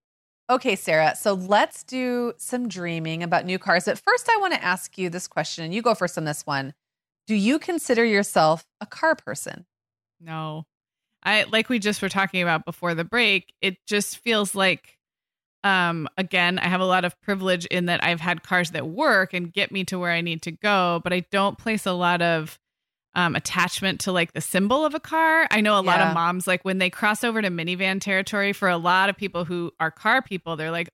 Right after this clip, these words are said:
Speaker 2: "Oh, I've gotta have the minivan
Speaker 1: Right.
Speaker 2: or I, I'll never drive a minivan." I was like, "All right, I guess I drive a minivan now." I just don't, I feel very detached from, um,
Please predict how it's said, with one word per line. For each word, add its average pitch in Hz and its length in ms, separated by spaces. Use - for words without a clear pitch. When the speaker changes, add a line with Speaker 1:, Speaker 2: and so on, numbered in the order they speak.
Speaker 2:
"Oh, 208 400
I've 175 140
gotta 180 260
have 170 180
the 170 80
minivan 190 300
Speaker 1:
Right. 214 280
Speaker 2:
or 180 60
I, 175 220
I'll 185 120
never 214 380
drive 196 240
a 196 60
minivan." 185 480
I 202 80
was 262 120
like, 208 200
"All 208 120
right, 262 340
I 190 80
guess 214 240
I 247 80
drive 262 220
a 269 60
minivan 262 380
now." 175 140
I 220 100
just 294 300
don't, 277 240
I 233 80
feel 233 220
very 226 220
detached 202 800
from, 170 460
um, 170 560